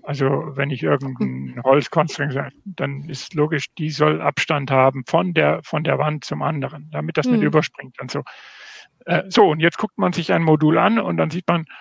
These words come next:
Speaker 1: okay, äh, das ist brennbar. Und was ist daran brennbar?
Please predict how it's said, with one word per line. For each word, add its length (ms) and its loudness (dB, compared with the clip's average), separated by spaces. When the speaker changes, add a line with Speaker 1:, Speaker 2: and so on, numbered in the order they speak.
Speaker 1:
okay, 520 0
äh, 460 0
das 220 -2
ist 240 -6
brennbar. 760 0
Und 340 -6
was 180 0
ist 160 -8
daran 260 0
brennbar? 600 0